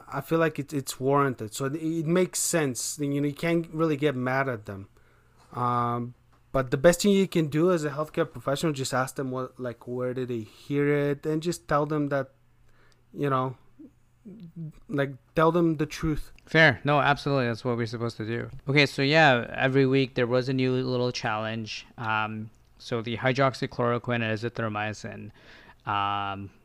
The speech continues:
Speaker 2: the stopping N saids and ibuprofen, stopping your blood pressure medication has been pretty chaotic. I guess we all kinda handle it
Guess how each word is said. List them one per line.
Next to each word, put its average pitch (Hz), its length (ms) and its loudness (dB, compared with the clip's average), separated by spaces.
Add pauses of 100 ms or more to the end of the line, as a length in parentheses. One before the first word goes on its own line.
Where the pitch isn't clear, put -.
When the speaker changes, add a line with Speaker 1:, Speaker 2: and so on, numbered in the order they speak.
(120)
Speaker 2:
the 117 60 -12
stopping 110 560 -4
N 107 200 -8
saids 104 420 -6
and 107 100 -4
ibuprofen, 104 920 -6 (380)
stopping 104 800 -2 (400)
your 110 100 -2
blood 110 220 -2
pressure 123 240 0
medication 107 460 -4
has 101 140 -8
been 107 360 -4 (200)
pretty 113 220 0 (260)
chaotic. 107 760 0 (380)
I - 60 -2
guess 107 200 0
we 123 80 4
all 107 180 6
kinda 113 240 2
handle 110 480 0
it 110 280 -2